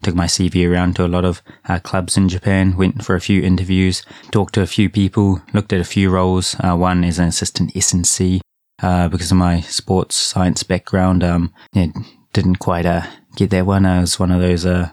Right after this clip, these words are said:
you know, no experience, and then you need a job to get experience kind of, uh, loops. And then, yeah, had a lot of chats with a lot of teams about being a translator. Again, a bit harder originally with no, uh, experience, um, in terms of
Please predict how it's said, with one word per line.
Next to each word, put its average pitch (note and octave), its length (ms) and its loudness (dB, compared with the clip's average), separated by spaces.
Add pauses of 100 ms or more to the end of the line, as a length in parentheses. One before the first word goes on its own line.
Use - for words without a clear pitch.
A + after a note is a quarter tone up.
(260)
you F#2 80 0
know, F2+ 60 2
no F#2 220 2
experience, F#2 920 0 (320)
and F2+ 120 2
then F2 120 4
you E2+ 80 2
need F2+ 200 4
a F2 40 0
job F2+ 220 -2
to - 80 -10
get F2+ 100 -2
experience F#2 600 0
kind F#2 180 -2
of, F2+ 140 -4
uh, F#2 140 0
loops. G2+ 440 -2 (260)
And G2 140 4
then, G2 100 4
yeah, E2+ 120 2
had E2+ 180 -2
a E2+ 80 0
lot E2+ 120 0
of D#2 120 -6
chats - 260 -4
with F2 100 0
a E2+ 60 0
lot E2+ 140 0
of E2 80 -6
teams E2+ 280 0
about F2 180 -2
being F2+ 160 2
a F2 60 0
translator. F2+ 600 0 (260)
Again, F2+ 420 2 (260)
a - 20 -20
bit F#2+ 140 0
harder F#2 600 0 (240)
originally F#2 440 2
with F2+ 200 0
no, F2+ 360 2 (320)
uh, F#2+ 220 -2
experience, G2+ 880 0 (120)
um, F2+ 280 0
in F#2 100 2
terms F#2+ 520 0 (240)
of F#2 400 0